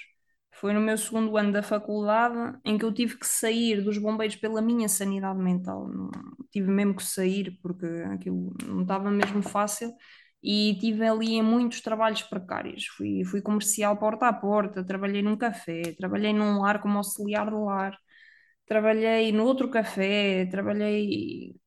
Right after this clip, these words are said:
trabalhei em quinhentas coisas, trabalhei no turismo, na Sé de Viseu, trabalhei em muita coisa. Depois voltei para os bombeiros, mudei de quartel de bombeiros, fiquei lá e quando eu me licenciei,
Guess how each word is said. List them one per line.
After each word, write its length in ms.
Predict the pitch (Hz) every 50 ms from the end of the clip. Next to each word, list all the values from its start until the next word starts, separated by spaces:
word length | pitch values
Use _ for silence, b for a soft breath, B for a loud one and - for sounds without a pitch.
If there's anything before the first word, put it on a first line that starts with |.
| _ _ _ _ _
trabalhei 300 | - 208 214 220 226 233
em 80 | 233 226
quinhentas 420 | 226 233 226 226 - 226 214 -
coisas, 540 | - - 233 247 247 247 240 226 226 220 214
trabalhei 1080 | - 214 214 214 220 220 220 220 214 202 196 190 190 185 185 170 165 - - - - - - -
no 200 | 208 208 196 185
turismo, 680 | 185 185 185 185 202 233 254 247 214 220 220 220 208 202
na 140 | 196 190
Sé 260 | 190 - - - 196 190
de 100 | 190 190
Viseu, 540 | 185 180 185 185 196 226 240 247 247 240 - B B B B B B B B B -
trabalhei 220 | 202 214 226 240 247
em 20 |
muita 200 | 240 - 233 214
coisa. 400 | 185 190 170 160 - - - - - - - -
Depois 640 | 220 240 233 254 269 277 285 285 277 269 - - -
voltei 440 | 214 220 226 226 220 226 214 196 185
para 160 | 185 - 196
os 80 | 202 202
bombeiros, 520 | 208 214 220 226 233 269 302 320 294 269
mudei 360 | 220 202 202 196 220 226 220
de 60 | 208 185
quartel 340 | - 170 180 180 180 202
de 60 | 202 208
bombeiros, 360 | 220 233 240 254 262 262 -
fiquei 320 | - 247 247 247 247 247
lá 340 | 240 247 262 269 269 269 - -
e 140 | 247 247 254
quando 280 | - 302 320 311 285
eu 80 | 277 247
me 160 | 240 240 233
licenciei, 920 | 233 226 - - - 220 220 214 - - - 220 220 226 233 240 -